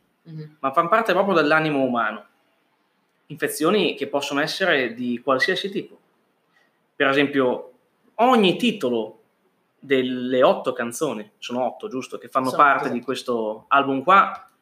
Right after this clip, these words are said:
Speaker 2: evocano qualcosa che veramente è comune e può essere sbagliato effettivamente in qualsiasi persona. Queendom è, come potete indovinare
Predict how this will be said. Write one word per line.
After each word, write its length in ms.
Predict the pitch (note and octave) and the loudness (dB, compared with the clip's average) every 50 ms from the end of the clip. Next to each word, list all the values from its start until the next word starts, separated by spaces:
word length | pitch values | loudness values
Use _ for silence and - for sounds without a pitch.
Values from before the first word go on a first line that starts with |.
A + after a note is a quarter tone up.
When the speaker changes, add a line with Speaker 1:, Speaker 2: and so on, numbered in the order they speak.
| _ _ _ | _ _ _
Speaker 2:
evocano 680 | - A3+ A3+ A3+ A3+ A3 G#3 F#3+ F3+ E3+ D#3 - - - - - _ _ _ _ _ _ | 2 2 4 4 4 4 4 4 4 2 2 0 -4 -8 -18 -20 _ _ _ _ _ _
qualcosa 840 | _ - F3+ F3 F3 E3+ F3 E3+ F#3+ G3+ G3+ F3+ G3 E3+ - - - _ _ _ _ | _ 2 4 4 4 2 0 2 2 2 2 2 0 -2 -4 -8 -16 _ _ _ _
che 180 | - D3+ D3 | -4 -2 -2
veramente 480 | C#3 C#3+ D#3 D3+ E3+ F3+ E3+ C#3+ C#3+ C3+ | 0 2 2 2 2 2 0 0 0 0
è 80 | C3+ | 0
comune 920 | - - D#3+ D#3 E3+ F#3 G3+ G#3 G#3+ G#3+ G#3+ G#3 G#3+ G#3+ G#3+ G#3+ - - - _ _ _ _ _ _ _ | 0 0 0 2 4 4 6 6 6 6 6 4 4 2 -2 -8 -14 -18 -20 _ _ _ _ _ _ _
e 100 | - D3+ | -10 -2
può 100 | - G3+ | 2 2
essere 460 | G#3+ G3+ - G3+ F#3+ F3+ E3 - - - | 2 2 2 2 4 4 2 2 0 -6
sbagliato 760 | - C#3 C3 - D3+ C#3+ C#3+ C#3+ D3+ D3 C3 B2 A#2 - - | -10 -4 2 2 4 4 4 4 6 6 6 4 2 0 -4
effettivamente 680 | A#2+ - - A#2 - - B2+ B2 B2 C3+ D3 D#3 D3+ C3+ | -6 -8 -10 -10 -6 -6 -4 -4 -2 -4 -4 -4 -4 -4
in 220 | B2 A#2+ B2 B2+ - | -4 -4 -6 -6 -2
qualsiasi 480 | - D3+ C#3+ C#3+ - - D#3+ - - G2+ | 0 0 0 0 -2 -4 -6 -6 -8 -12
persona. 420 | - G#2 - - - - - - _ _ _ _ _ _ _ _ _ _ _ _ _ _ _ _ _ _ _ | -14 -14 -14 -14 -14 -16 -18 -20 _ _ _ _ _ _ _ _ _ _ _ _ _ _ _ _ _ _ _
Queendom 600 | - - E3+ F3 F3 F3 F3+ F3 F3 F3 - F3 - | 0 4 4 6 8 8 6 6 6 4 2 2 2
è, 480 | C#3+ C#3 C3+ C3 - - - - - _ _ _ _ _ _ _ _ _ _ _ | 2 2 2 0 -2 -6 -14 -20 -20 _ _ _ _ _ _ _ _ _ _ _
come 540 | - A#2 A#2 A#2 A#2 A2 - - - _ _ _ | -12 -10 -8 -6 -6 -8 -8 -12 -16 _ _ _
potete 480 | _ A2+ - A#2+ A2+ - A2 G#2 - - _ - | _ -16 -16 -14 -14 -12 -14 -14 -16 -18 _ -14
indovinare 960 | B2+ A2+ A#2 A2+ A2 A#2+ A#2 B2 B2 A#2+ A#2 A2 A2 A2+ A2+ - - _ | -10 -8 -6 -6 -4 -4 -2 0 2 2 2 2 2 0 -2 -6 -16 _